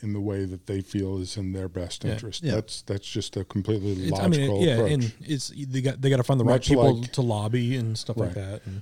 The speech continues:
Speaker 1: Much like I donate my money to charities that I believe are, are
Speaker 2: Mm-hmm.
Speaker 1: in, are advancing my interest.
Speaker 2: Yeah.
Speaker 1: Um, and those four <clears throat> are, are huge, but there were other huge. Rocky was there,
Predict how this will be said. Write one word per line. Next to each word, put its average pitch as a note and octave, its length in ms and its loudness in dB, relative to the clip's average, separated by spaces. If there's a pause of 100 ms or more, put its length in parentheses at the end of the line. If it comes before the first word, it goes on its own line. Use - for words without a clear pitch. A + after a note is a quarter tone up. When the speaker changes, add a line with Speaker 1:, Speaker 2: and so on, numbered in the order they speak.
(120)
Speaker 1:
Much A#2+ 200 0
like A2 140 2 (120)
I A2 200 4
donate A2 480 2
my G#2+ 240 0
money G#2 320 0
to F#2+ 140 -10
charities F#2+ 560 -4
that G2+ 140 -4
I F#2+ 220 -4
believe F#2 480 -6
are, F#2 100 -6
are F#2 40 -6 (300)
Speaker 2:
Mm-hmm. G#2+ 260 -4
Speaker 1:
in, G2 320 -6 (240)
are G2 160 -6 (520)
advancing G#2 440 -2
my G2 160 -2
interest. F#2 500 -10
Speaker 2:
Yeah. G2+ 100 -6 (520)
Speaker 1:
Um, A2 300 2 (140)
and C3+ 140 4
those D3 160 6
four C3 460 4 (240)
<clears throat> - 240 -6 (420)
are, A2+ 360 2
are G#2+ 200 2 (180)
huge, B2 560 0
but D3 140 -4
there F3+ 160 2
were E3 160 4
other A#2 200 2
huge. G#2+ 280 0
Rocky A2 340 0
was A#2+ 220 2
there, A#2+ 600 2